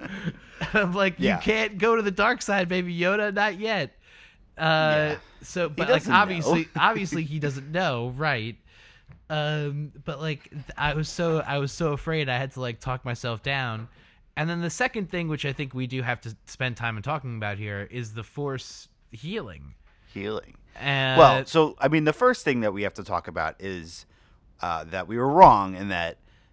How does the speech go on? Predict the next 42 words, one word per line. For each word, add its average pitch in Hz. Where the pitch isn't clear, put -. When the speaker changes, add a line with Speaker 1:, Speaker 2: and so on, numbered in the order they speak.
Speaker 1:
Baby 143
Yoda 110
still 127
has 104
his 90
Force -
abilities. -
Speaker 2:
Yeah, 139
he's 120
totally 139
Speaker 1:
Uh, 120
Speaker 2:
still 123
got 92
it. -
It's -
okay, 98
everyone. 92
Speaker 1:
yeah, 95
he's, 90
Speaker 2:
Don't 113
worry. 101
Speaker 1:
he's 110
still 131
got 78
it. -
Um, 92
but 104
the, 113
the 113
Force 170
healing 131
was, 107
like, 110
teased 160
in 110
the 101
second 160
episode, 202
I 214
guess, 214
when, 104
uh, -